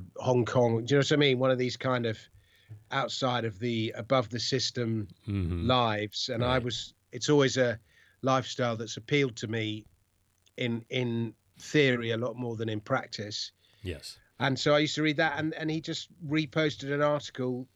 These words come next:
Speaker 1: about Bitcoin from a magazine called P C World,
Speaker 2: Mm-hmm, mm-hmm.
Speaker 1: um, which, for those of you listeners don't know P C World, is a very low-rent chain of computer stores in the U K. Um, I don't even know, like, a bit like Target,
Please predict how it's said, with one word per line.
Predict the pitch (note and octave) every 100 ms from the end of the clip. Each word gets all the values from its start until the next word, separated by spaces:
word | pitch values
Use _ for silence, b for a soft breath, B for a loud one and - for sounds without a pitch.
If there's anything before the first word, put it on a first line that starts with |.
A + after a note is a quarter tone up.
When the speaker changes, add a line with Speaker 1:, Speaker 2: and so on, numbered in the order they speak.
| _ -
Speaker 1:
about | A2+ C3 C#3
Bitcoin | D3 C3+ - C#3 C3 B2+ C3 - - _
from | - C#3+ C3+
a |
magazine | C3+ C3+ C3 B2 C#3+ C3
called | C3+ B2
P | - C#3+
C | - C3+
World, | C3 D3+ C#3+ A#2 A2 G#2+
Speaker 2:
Mm-hmm, | C#3+ B2+ G2+ G#2 A#2+ B2+
mm-hmm. | G2+ F#2 G2
Speaker 1:
um, | C3 B2 A#2+ A#2+ A#2+ -
which, | C#3+ C3+ - -
for | -
those | C#3 D3+ B2+
of |
you | B2+
listeners | C3 B2+ C3+ G#2+
don't | C#3 C3
know | B2+
P | B2+ C3+
C | C3
World, | C3 C#3 B2+ C3+ C3 B2
is | A#2
a |
very | C#3+ D3
low-rent | C#3 C#3+ C#3 C3+ C3+ C3 A#2+
chain | - D3 C3 B2
of | -
computer | B2+ - D3 -
stores | A2+ - B2 A2+ G#2+
in | A#2
the | A#2
U | B2 A#2
K. | B2+ C#3 A2+ G#2+ G2 B B B B B B -
Um, | B2 A#2+ A2 A#2 - _ _ - -
I | C3
don't | C#3+
even | A#2 A#2+
know, | B2 A#2 A#2+
like, | C#3+ A#2+
a | C3
bit | D#3 C#3+
like | B2 A2
Target, | - D3+ C#3 A#2+ A#2+